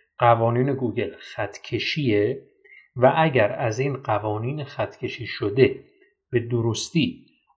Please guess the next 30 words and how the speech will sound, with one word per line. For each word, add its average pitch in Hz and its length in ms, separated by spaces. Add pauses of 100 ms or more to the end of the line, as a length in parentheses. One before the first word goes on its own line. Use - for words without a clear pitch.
اونها 127 320
رو 117 220 (180)
درون 123 320
سایت 143 360
خودت 98 500
رعایت 104 580
نکنی، 110 600
اون 151 260
وقتی 151 320
که - 160
گوگل 127 420
دیگه 127 220
باهات 120 340
لج 175 420
می‌کنه 180 440
و 175 300 (100)
از 123 120
این 165 120
حرفا 160 680
و 147 240
باعث 131 320
می‌شه 143 180
که 135 120
دیگه 117 240
کلاً 131 520 (720)
با 147 140
دردسر 147 540
دیگه 104 220
بیای 101 260
بالا. 95 440